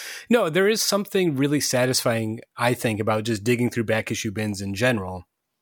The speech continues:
Sometimes you're looking for something specific. Sometimes you're gonna find something surprising you didn't expect. And I really love the idea of the dollar bin or the bargain bin because it's such a low entry point, eh, to find stuff, and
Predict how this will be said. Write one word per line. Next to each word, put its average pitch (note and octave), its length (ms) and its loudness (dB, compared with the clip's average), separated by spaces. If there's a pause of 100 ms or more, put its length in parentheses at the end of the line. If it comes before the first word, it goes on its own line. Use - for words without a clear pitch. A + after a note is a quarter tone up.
Sometimes G3+ 340 2
you're F3 80 6
looking D3+ 140 2
for C3 80 -4
something C3 240 4
specific. A#2+ 520 2
Sometimes A#2 560 2
you're A2+ 140 0
gonna G#2 180 -2
find A2+ 240 0
something A2 220 -6
surprising A2 560 -2
you G#2 80 -4
didn't G#2+ 160 -4
expect. - 500 -6 (480)
And A#2+ 540 0 (680)
I C#3+ 80 2
really D3+ 380 2
love C#3 300 2
the B2 140 0
idea A#2+ 200 -2
of A2 60 -4
the A2+ 100 -2
dollar C3+ 320 4
bin G#2+ 300 -2
or A2 80 -4
the G2+ 240 -4
bargain B2 380 0
bin G2+ 220 -4
because G#2 640 -4 (840)
it's D#3 200 0
such F3 240 2
a E3+ 60 0
low B2+ 420 2
entry D#3 300 0
point, C3+ 380 0 (180)
eh, A#2 400 -4
to A#2 160 0
find C3+ 320 2
stuff, B2 540 0
and A2+ 440 -4